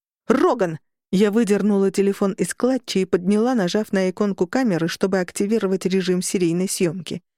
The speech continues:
Телефон защёлкал стаккато, сделав десятки снимков толпы в быстрой последовательности.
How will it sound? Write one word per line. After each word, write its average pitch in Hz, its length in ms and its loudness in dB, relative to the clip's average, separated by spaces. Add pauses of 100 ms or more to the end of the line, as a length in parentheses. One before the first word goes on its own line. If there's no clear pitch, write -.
(440)
Телефон 247 420 2
защёлкал 240 520 0
стаккато, - 720 -2
сделав 170 440 0
десятки 185 460 -2
снимков 208 440 -2
толпы 170 300 0
в 185 160 -2
быстрой 185 400 0
последовательности. 165 1080 -6